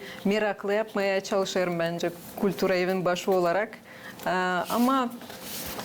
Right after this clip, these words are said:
görüyorum hani bir taraftan bilesiniz insan da çok az. Yani köyde insan neredeyse kalmadı. <laughs> Onuştan o büyük bir problem.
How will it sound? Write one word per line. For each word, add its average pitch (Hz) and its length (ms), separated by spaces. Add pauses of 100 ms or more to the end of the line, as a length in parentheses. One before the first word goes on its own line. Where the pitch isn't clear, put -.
görüyorum 220 600
hani 196 220 (680)
bir 233 220
taraftan 208 420
bilesiniz 208 480
insan 180 380
da 180 100
çok - 320
az. - 280 (1160)
Yani 185 160
köyde 170 300
insan 180 400
neredeyse 165 440
kalmadı. 196 520 (120)
<laughs> - 100
Onuştan 220 560
o 170 160
büyük 185 260
bir 175 80
problem. 160 500